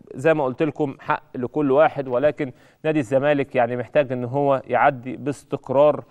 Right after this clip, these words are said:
ومحتاج إن الظروف تبقى مختلفة. برضو أخبار بسمعها كده من الكواليس، يعني تحية برضو للأستاذ ممدوح عباس، يعني قالوا إن هو في رحلة الجونة الأخرانية هو الراجل برضو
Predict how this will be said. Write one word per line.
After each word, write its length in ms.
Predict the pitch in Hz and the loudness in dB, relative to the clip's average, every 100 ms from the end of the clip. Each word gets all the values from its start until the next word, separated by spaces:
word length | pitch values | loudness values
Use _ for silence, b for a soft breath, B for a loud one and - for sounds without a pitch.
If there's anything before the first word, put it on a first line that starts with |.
| b b b | b b b
ومحتاج 440 | 127 113 156 135 | -8 -2 -2 0
إن 120 | 135 | -4
الظروف 340 | 123 131 147 - | -6 -4 -4 -2
تبقى 360 | 156 - 131 | -4 0 -2
مختلفة. 560 | 120 117 - 151 147 143 | -2 -4 0 2 2 2
برضو 340 | 127 156 156 | 2 0 0
أخبار 280 | 120 131 156 | 0 2 2
بسمعها 440 | 147 131 160 - | 2 -6 -8 -10
كده 260 | 139 160 151 | -6 -4 -4
من 180 | 135 139 | -4 -8
الكواليس، 600 | 123 - 123 143 151 - b b b | -6 -2 0 0 -4 -8 b b b
يعني 320 | 123 120 123 - _ _ _ _ _ 139 - - | -2 0 -2 -10 _ _ _ _ _ -20 -18 -10
تحية 420 | 185 - 214 190 | -4 2 4 4
برضو 280 | 156 220 175 | 4 2 0
للأستاذ 300 | 131 - 165 | -6 -6 -4
ممدوح 240 | 147 170 | -2 0
عباس، 520 | 180 131 220 196 143 | 0 0 2 2 2
يعني 260 | 135 120 127 | 0 0 0
قالوا 200 | 139 160 | -2 -2
إن 120 | 139 | -4
هو 280 | 127 156 151 b b | -2 0 0 b b
في 100 | - | -4
رحلة 260 | 139 143 143 | -2 0 -2
الجونة 320 | 139 113 147 139 | -4 -4 -2 -2
الأخرانية 560 | 104 - 127 139 143 | -4 -6 -6 -4 -2
هو 180 | 131 139 | 0 2
الراجل 300 | 131 143 127 | 2 0 0
برضو 360 | 123 139 127 | 0 0 -2